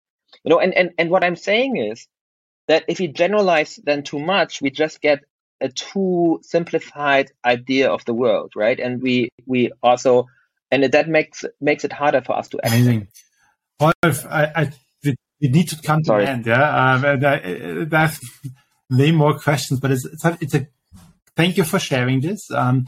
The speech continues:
Speaker 2: and, um, I think just what you said at the beginning from a purpose perspective already, I say, "Hey, um, you ac-, you actually care, uh, from your experience to give back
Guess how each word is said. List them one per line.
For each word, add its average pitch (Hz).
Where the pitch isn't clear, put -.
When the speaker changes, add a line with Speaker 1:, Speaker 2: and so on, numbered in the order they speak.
Speaker 2:
and, 139
um, 135
I 143
think 202
just 180
what 165
you 170
said 147
at 143
the 139
beginning 135
from 131
a 123
purpose 175
perspective 131
already, 127
I 127
say, 139
"Hey, 139
um, 131
you 143
ac-, 180
you 170
actually 156
care, 135
uh, 139
from 135
your 160
experience 135
to 139
give 156
back 127